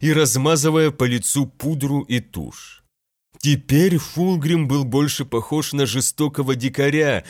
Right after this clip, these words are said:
а не на примарха детей Императора, и он опять бросился на воина-призрака.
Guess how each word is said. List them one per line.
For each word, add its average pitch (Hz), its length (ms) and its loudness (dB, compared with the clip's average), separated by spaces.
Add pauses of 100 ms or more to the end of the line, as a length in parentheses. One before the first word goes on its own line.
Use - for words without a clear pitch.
(120)
а 131 100 2
не 139 100 2
на 139 100 0
примарха 135 640 0
детей 107 440 -4
Императора, 87 800 -8 (180)
и 143 120 0
он 147 280 0
опять 151 500 2
бросился 151 600 2
на 151 120 2
воина-призрака. 104 1120 -4